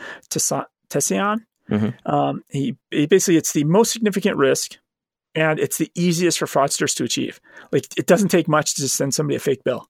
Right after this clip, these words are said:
Speaker 1: And, and they could be a paper bill in the mail. It's just easy to do. And then once that money's gone, it's almost impossible to get. So that's that old school, like, email still big threat. Um, should we talk about checks?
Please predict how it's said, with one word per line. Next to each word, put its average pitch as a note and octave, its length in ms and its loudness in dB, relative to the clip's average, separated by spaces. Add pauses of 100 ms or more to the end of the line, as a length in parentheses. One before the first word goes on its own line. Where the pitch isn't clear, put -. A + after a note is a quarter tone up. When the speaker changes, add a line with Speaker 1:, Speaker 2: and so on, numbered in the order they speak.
(120)
Speaker 1:
And, C#3+ 160 0
and D#3+ 200 4
they E3+ 80 4
could D#3 160 0
be D3+ 80 0
a A#2 40 -4
paper F3+ 320 2
bill E3 160 4
in D3+ 60 0
the D#3 60 0
mail. G#3 280 6
It's - 180 0
just D#3 400 2
easy D3 240 -4
to C3+ 40 -8
do. E3+ 200 4
And E3+ 160 2
then E3 80 4
once G3 160 2
that A3+ 80 2
money's F#3+ 240 0
gone, D#3+ 340 4 (400)
it's E3+ 140 2
almost E3+ 220 2
impossible - 480 -2
to - 100 -10
get. - 200 -6 (280)
So - 120 2
that's F#3 100 4
that - 160 2
old D#3+ 380 4
school, D#3 440 2
like, B2+ 260 0
email D#3 260 0
still D3+ 260 0
big D3 240 -2
threat. C#3+ 340 0 (440)
Um, C#3 420 -2
should - 120 -4
we F3+ 60 0
talk F#3+ 120 4
about E3 160 2
checks? - 500 -2